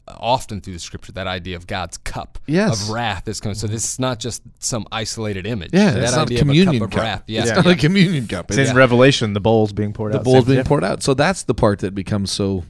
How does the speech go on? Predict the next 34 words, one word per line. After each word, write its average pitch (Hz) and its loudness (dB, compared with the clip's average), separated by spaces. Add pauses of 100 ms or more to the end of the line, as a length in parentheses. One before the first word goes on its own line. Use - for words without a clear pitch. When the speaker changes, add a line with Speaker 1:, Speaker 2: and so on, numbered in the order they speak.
Speaker 2:
so 101 -2
helpful. 92 -2
Okay, 139 2
so 143 0
as 127 4
we 135 4
wrap 143 4
this 131 -2
up, 98 -6
so 113 4 (340)
what 131 -2
kind 165 4
of 139 4
recommendations 123 0
would 107 -6
you 101 -8
give 110 -6
to 110 0
our 98 0
people 90 -6
in 87 -10
terms 92 -10
of 90 -12 (280)
how 107 -2
to 92 -8
think 113 -10
through 104 -4
and 90 -4
deal 101 -4
with 92 -10
this 82 -12
stuff? - -18 (140)
I 101 -10
mean, 92 -8